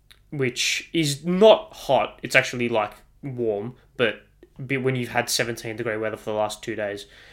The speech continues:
um, it, well, like, when you've had, when you have se-, when you've had seventeen degree weather and you just come back straight bang to thirty-one degree weather, it's pretty jarring. But I'm digressing. Let's kick things off. I waffle too much. Where do we start? Where do we start? Let's speak about, as I, as I bring up the run sheet here on my,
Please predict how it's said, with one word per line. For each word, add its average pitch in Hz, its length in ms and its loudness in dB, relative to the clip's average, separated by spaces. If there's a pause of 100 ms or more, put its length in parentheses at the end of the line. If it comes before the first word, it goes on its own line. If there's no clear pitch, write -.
(200)
um, 104 520 0 (200)
it, 120 220 -6
well, 117 160 0
like, 107 180 -4
when 123 120 -2
you've 120 80 -2
had, 123 180 0 (400)
when 135 160 -4
you 120 120 -4
have 117 100 -6
se-, 135 280 0
when 135 140 -2
you've 123 80 -4
had 127 140 -4
seventeen 131 340 0
degree 113 180 -2
weather 107 220 0
and 104 100 -4
you 104 100 -8
just 104 140 -12 (680)
come 117 160 -6
back 107 180 -2
straight 110 320 -2
bang 107 180 0
to - 80 -12
thirty-one 104 380 -6
degree 101 180 -10
weather, 101 220 -8 (300)
it's - 100 -20 (200)
pretty 190 200 4
jarring. 113 340 0 (200)
But 147 100 4
I'm 123 120 2
digressing. 107 500 -10
Let's 147 120 -2
kick 123 120 -10
things 110 160 -14
off. - 200 -14 (320)
I 131 60 -4
waffle 107 240 -6
too 113 80 -14
much. - 260 -18 (1000)
Where 175 160 10
do 185 40 12
we 180 60 10
start? 135 380 4
Where 151 160 6
do - 20 2
we 139 60 0
start? 120 240 4
Let's 151 120 4
speak 131 200 2
about, 120 400 0
as 131 120 -2
I, 120 200 0
as 117 160 -2
I 120 80 -4
bring 117 160 -6
up 113 80 -10
the 117 80 -6
run 113 160 -4
sheet 113 180 -12
here 113 160 -6
on 107 120 -6
my, 107 340 -10